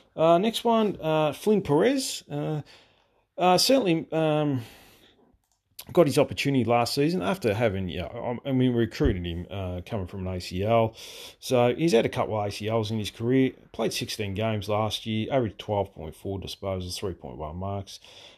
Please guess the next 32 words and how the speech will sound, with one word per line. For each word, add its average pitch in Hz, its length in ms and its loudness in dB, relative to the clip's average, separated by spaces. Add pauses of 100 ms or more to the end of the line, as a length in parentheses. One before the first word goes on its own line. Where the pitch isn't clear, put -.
(120)
Uh, 160 580 2
yeah, 190 220 0
found 294 460 -2 (220)
a 190 80 -8
bit 202 160 4
of 175 80 6
a 135 60 4
role 190 380 6
in 170 60 0
the, - 720 -10
as 147 100 -4
a - 60 -2
rebounding 165 560 2
defender. 240 560 0 (580)
So, 180 540 4
yeah, 151 220 0 (100)
very 127 260 2
good, 104 260 -8
highly 113 340 0
skilled 131 440 -2
player, 175 440 2 (160)
um, 117 580 0 (100)
but 113 240 -10
on 131 120 -2
both 113 240 2
sides 104 320 -4
of 92 60 -8
his 92 120 -6
body. 135 360 0
So, 151 320 -2 (520)
yeah, 180 320 4
um, 180 400 2